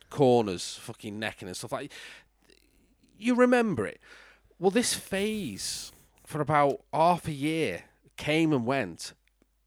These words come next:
and it was the blokes walking, marching, right,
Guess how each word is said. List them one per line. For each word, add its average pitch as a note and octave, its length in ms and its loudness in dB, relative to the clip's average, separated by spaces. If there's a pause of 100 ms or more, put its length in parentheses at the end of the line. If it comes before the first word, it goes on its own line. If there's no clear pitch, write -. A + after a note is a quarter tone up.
(760)
and C#3 140 2
it C#3+ 160 -2
was C#3+ 640 4 (1200)
the C#3 80 4
blokes - 1120 0 (720)
walking, C3+ 640 8 (840)
marching, C#3+ 760 4 (460)
right, A#2+ 340 -4